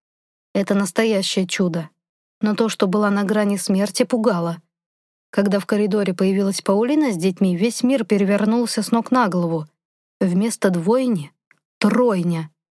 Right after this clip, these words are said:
Среди малышей — девочка. И плюс они обращаются спокойно. Такое не могло прийти в голову никому из нас. И главная вишенка на торте,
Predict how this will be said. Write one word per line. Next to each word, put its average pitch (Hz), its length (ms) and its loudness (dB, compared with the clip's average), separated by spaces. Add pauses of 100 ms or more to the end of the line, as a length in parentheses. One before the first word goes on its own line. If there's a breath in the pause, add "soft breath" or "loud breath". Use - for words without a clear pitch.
(360)
Среди 208 400 0
малышей — 233 480 0
девочка. 196 840 -2 (380)
И 220 120 -2
плюс 302 380 0
они 226 200 2
обращаются 254 680 0
спокойно. 240 680 0 (400)
Такое 240 380 2
не 247 100 0
могло 240 300 0
прийти 254 320 0
в 226 100 0
голову 226 320 0
никому 226 420 0
из 202 160 -2
нас. 175 380 -2 (600)
И 202 60 2
главная 220 520 2
вишенка 226 500 0
на 180 140 0
торте, 170 520 -2